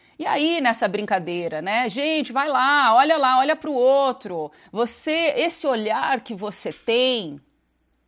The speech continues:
você tá amaldiçoando, na verdade, porque aquilo que você não observa, aquilo que você não percebe, aquilo não existe no teu universo.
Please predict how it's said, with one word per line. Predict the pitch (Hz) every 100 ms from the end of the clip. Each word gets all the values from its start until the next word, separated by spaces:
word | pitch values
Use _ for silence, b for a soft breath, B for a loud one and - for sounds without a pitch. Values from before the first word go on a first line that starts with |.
| _ _ B B
você | 185 220
tá | 254 262
amaldiçoando, | 247 247 226 247 - 302 247 214 254 254 208
na | 208
verdade, | 175 180 151 175 175 170 165
porque | 185 180 220 -
aquilo | 202 214 277 269
que |
você | 240 240 247
não | 233
observa, | 220 175 - 208 214 202
aquilo | 202 254
que | 247
você | 240 262
não | 247
percebe, | 226 190 - 226 240 233
aquilo | 262 254
não | 277
existe | 240 190 233 269 -
no | 196
teu | 175 160
universo. | 156 151 147 120 151 - -